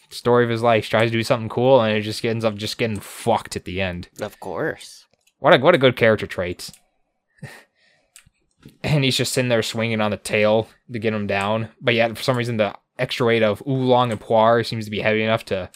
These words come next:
Speaker 1: paralyze Goku and put him in his place long enough for Puar to change into a giant pair of scissors and just snap off his tail because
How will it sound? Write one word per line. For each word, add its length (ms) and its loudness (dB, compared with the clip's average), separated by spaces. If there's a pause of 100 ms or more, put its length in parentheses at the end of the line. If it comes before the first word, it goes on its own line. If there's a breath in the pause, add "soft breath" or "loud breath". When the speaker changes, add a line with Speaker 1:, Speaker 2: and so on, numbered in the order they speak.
(400 soft breath)
Speaker 1:
paralyze 540 4
Goku 680 -2
and 200 -10 (480)
put 100 6
him 40 0
in 40 -2
his 100 -2
place 300 -2
long 220 -2
enough 240 -4
for 120 -6
Puar 220 -2
to 80 -4
change 240 -6
into 240 -6
a 60 -6
giant 320 -4
pair 100 0
of 120 -2
scissors 340 -6
and 100 -12
just 140 -12
snap 260 -4
off 160 0
his 80 -14
tail 400 -4
because 380 -12